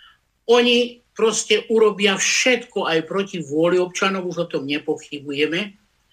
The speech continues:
A že bude konvenčná vojna proti našim bratom, proti Slovanom, proti Rusku, tá už je, už to všetko beží. My musíme konať rýchlo. A nie sa dohadovať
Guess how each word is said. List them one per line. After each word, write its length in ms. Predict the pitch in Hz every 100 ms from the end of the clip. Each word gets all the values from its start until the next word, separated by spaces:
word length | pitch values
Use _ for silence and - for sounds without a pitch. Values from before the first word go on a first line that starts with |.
| _ _ _ _
A 80 | - 196
že 240 | 233 240
bude 320 | 202 240 220 -
konvenčná 720 | 254 262 233 240 - 196 175
vojna 400 | 165 214 208 202
proti 400 | 190 190 185 185
našim 720 | 185 214 220 - 202 190 190 165
bratom, 800 | 160 180 202 202 175 180 180 170 _ _ _
proti 560 | 180 175 185 180 170 _ _
Slovanom, 840 | - - 208 220 208 196 180 165 160
proti 320 | 175 170 170
Rusku, 560 | 156 196 196 - 135
tá 320 | 135 175 175 175
už 140 | 165 151
je, 140 | 170 175
už 80 | 156
to 160 | - 143
všetko 480 | - 175 - 170 151
beží. 440 | 175 156 101 - _ _ - _
My 120 | 139
musíme 400 | 180 - 185 180 170
konať 360 | 175 175 165
rýchlo. 480 | 170 175 - - - _ _ - _ -
A 100 | 139
nie 480 | 156 185 226 240 -
sa 260 | - 160 127
dohadovať 1000 | - 214 214 214 165 147 160 208 -